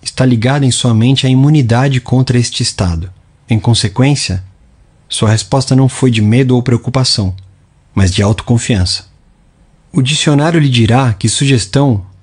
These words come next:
é o ato ou caso de pôr alguma coisa na mente de alguém. É o processo mental por meio do qual o pensamento ou ideia sugeridos são recebidos,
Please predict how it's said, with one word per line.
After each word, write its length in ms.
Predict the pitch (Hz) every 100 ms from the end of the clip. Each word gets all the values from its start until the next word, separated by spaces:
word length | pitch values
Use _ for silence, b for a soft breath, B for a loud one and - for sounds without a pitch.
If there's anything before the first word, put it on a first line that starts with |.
| _
é 80 | 123
o 160 | 117 120
ato 420 | 139 143 - 104 - _
ou 120 | 131 131
caso 460 | - 131 139 113
de 100 | 104
pôr 460 | 98 - 139 139 -
alguma 480 | 117 110 104 151 151
coisa 340 | - 135 135 127
na 80 |
mente 260 | 113 123 -
de 80 | 139
alguém. 360 | 135 104 82 - _ _ _ _
É 80 | -
o 80 | 107
processo 500 | 123 113 - 131 -
mental 640 | 120 110 95 120 127 127
por 160 | 113 117
meio 280 | 113 117 110
do 100 | 101
qual 420 | 95 120 135 -
o 60 | 120
pensamento 720 | 127 117 117 113 131 147 131
ou 100 | 120
ideia 440 | 98 110 127 107
sugeridos 640 | 92 110 98 95 113 123 127
são 200 | - 120
recebidos, 720 | 123 - 107 107 110 131 -